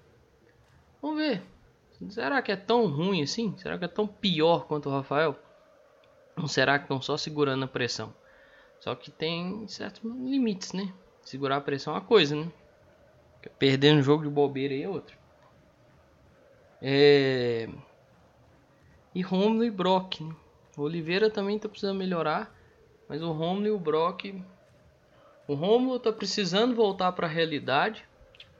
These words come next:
E o Brock, ele tá na realidade dele. Então, abre o olho, seu Rafael Santos.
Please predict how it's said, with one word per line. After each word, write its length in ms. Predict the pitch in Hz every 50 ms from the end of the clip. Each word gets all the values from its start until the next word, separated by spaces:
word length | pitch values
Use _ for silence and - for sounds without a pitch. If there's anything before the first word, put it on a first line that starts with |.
| _ _ _ _ _ _ _ _ _ _ _ _ - - _ -
E 120 | 180 185
o 80 | 196 185
Brock, 520 | 147 135 143 151 160 175 180 180 - -
ele 1600 | 202 202 208 208 202 196 196 185 185 - - - - - - - - - - - - - - _ - _ _ - _ _ - 208 208
tá 140 | - 202 190
na 100 | 196 202
realidade 600 | 190 196 208 208 208 214 196 196 190 196 202 214 208
dele. 340 | 208 190 151 139 139 147 147 _ _ _ _ _ _ _ _ _ _ _ _ _ _ _ _ _ _ _ _ _ _ _ _ _ _ _ - - _ _
Então, 640 | - - 151 165 180 190 196 185 175 160 147 92 - - - _ _ _ _ _ _ - - - - -
abre 360 | - - 139 147 160 165 180 208
o 80 | 220
olho, 280 | 208 180 160 147 127 123 -
seu 220 | - - - 139
Rafael 320 | 139 147 143 - 151 143 143
Santos. 420 | 143 - 147 151 165 175 165 -